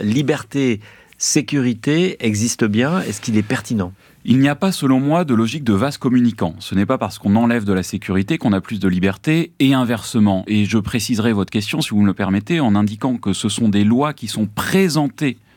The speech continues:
Speaker 2: comme devant garantir notre sécurité, qui portent atteinte à nos libertés. Mais je ne pense pas que, euh, de telles lois ont pour effet d'assurer notre sécurité. Prenons un exemple, euh, extrêmement simple. Euh, sur la question de la lutte contre le terrorisme,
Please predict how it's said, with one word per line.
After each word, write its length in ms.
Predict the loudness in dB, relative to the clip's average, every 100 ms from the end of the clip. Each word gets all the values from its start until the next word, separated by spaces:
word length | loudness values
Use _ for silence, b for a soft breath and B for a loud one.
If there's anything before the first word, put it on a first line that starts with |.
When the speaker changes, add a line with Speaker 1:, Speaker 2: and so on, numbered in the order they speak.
| b
Speaker 2:
comme 220 | -2 0 2
devant 260 | 2 2
garantir 600 | 2 0 0 -2 -2 0
notre 240 | 0 -2 -8
sécurité, 680 | -8 -8 -6 -4 -2 -2 -4
qui 160 | -4
portent 280 | -4 -4 -2
atteinte 320 | -2 -2 -2
à 40 | 0
nos 100 | 0
libertés. 360 | -2 -6 0
Mais 140 | 2 2
je 120 | 2
ne 120 | 0
pense 280 | 0 -4 -8
pas 180 | -16 -16 B B B B B B _
que, 240 | 2 2 2
euh, 280 | 0 0
de 120 | 0 0
telles 220 | 2 0
lois 300 | 0 -2 0
ont 140 | 0 0
pour 240 | 0 -2
effet 240 | 0 -2
d'assurer 420 | -2 -2 -2 -2 0
notre 180 | -2
sécurité. 440 | -4 -10 -8 -6 -4
Prenons 320 | 0 2 2
un 60 | 2
exemple, 420 | 0 -2 -2 -2
euh, 100 | -2 B B B -4
extrêmement 460 | -4 0 2 2
simple. 380 | 0 -2 -2 -4 B B -2
Euh, 140 | -2
sur 200 | 0 -2
la 120 | -2
question 320 | -2 -2 -2 0
de 80 |
la 80 | 2
lutte 180 | 0 -2
contre 320 | -6 -4 -2
le 140 | 0 0
terrorisme, 720 | 0 0 0 -2 -4 -4